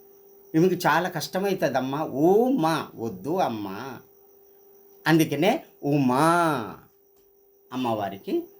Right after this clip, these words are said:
పార్వతీమాతకు ఉమా అని పేరు వచ్చింది. యోగ స్థితి, యోగ స్థితి వలన అందరూ కూడా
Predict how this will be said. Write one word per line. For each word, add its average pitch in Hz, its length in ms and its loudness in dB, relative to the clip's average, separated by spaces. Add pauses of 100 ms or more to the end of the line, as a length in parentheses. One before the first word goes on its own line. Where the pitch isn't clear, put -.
(120)
పార్వతీమాతకు 190 920 -10
ఉమా 143 240 2
అని 240 240 0
పేరు 196 240 -4
వచ్చింది. 110 340 -12 (280)
యోగ 214 240 4
స్థితి, 247 680 -2 (220)
యోగ 226 260 4
స్థితి 277 400 -4
వలన 262 280 0
అందరూ 226 680 0 (380)
కూడా 143 540 0